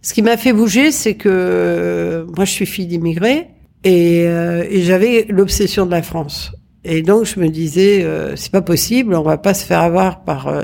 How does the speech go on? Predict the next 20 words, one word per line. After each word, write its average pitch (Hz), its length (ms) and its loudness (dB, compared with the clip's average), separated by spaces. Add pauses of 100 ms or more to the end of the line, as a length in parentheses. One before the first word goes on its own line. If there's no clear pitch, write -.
tous 240 160 -4
les 202 120 4
pays 170 280 -2
du 151 100 -4
monde, 220 400 4
euh, 170 400 0
surtout - 380 -4
les 156 240 0
Américains 156 560 2
et 226 80 2
les 156 160 2
Anglais 180 420 2
qui 214 180 -6
pensent 185 340 -2
que 82 340 -2 (580)
la 170 80 0
publicité 175 540 0
mondiale, 175 420 2
c'est 185 200 -2
eux. » 175 140 -2